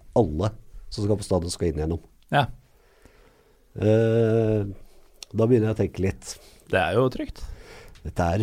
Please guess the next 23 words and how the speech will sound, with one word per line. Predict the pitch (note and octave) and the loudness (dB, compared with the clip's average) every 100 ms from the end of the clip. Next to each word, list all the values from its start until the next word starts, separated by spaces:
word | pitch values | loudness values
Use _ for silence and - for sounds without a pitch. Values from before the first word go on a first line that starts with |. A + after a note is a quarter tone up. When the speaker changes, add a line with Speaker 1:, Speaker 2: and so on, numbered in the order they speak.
| G#2 | 0
Speaker 1:
høres | G2+ A2 - | 0 0 -4
veldig | G2 A2+ F#2 D#2+ F#2 | -2 0 0 2 2
hyggelig | F2 A2+ | 2 0
ut. | C4+ - - | -2 -8 2
Speaker 2:
Mhm. | C3+ B2+ G#3 - - - - - - - - | 4 4 0 -4 -14 -20 -20 -20 -20 -20 0
Speaker 1:
Eh, | C3+ C3+ C#3 | 6 8 8
litt | C#3+ D3+ - | 6 2 6
sånn | C3+ B2 | 6 8
kaotisk. | C#3+ A2+ - G3 - - - - | 8 6 4 -2 -2 -8 -12 2
Klarer | C#3 A2 | 4 4
å | A#2 - | 0 0
komme | B2+ G#2 | 0 0
oss | G2+ | 0
fram. | G2 D3+ C4 - - - - - - | 0 0 -2 -6 -20 -20 -20 -20 -20
Får | - B2 A#2+ A#2 A#2+ | -2 4 6 4 2
da | A2+ | 2
beskjed | G#2 G#2+ - G2 G2+ G2 - - | 4 0 0 4 4 2 -2 -10
hvor | F2+ F#2 F#2 | -2 0 0
er | F2 | 0
det | D#2+ | -2
vi | D#2+ | -4
skal | - - | -6 -6
stå. | - - | -4 -4